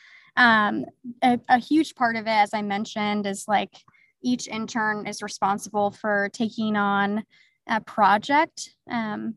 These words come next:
and it could be even more than just one project. From the start of the internship to the end of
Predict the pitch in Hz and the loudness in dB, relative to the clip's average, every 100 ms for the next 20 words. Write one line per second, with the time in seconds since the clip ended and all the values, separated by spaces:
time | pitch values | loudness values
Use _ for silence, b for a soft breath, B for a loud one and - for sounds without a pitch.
0 | - 233 233 294 277 262 233 226 214 208 | -4 -2 2 2 4 4 2 -2 0 0
1 | 208 196 196 - 285 285 220 202 202 208 | 0 -6 -8 0 2 4 4 4 2 -4
2 | - - - b b b _ - 214 208 | -4 -14 -18 b b b _ -2 2 2
3 | 208 208 - - 233 - 233 269 247 247 | 0 -4 -10 -12 -8 -2 0 0 -2 -2
4 | 254 254 254 247 254 - 214 214 214 214 | -4 -2 -4 -2 -6 -6 -6 -6 -6 -8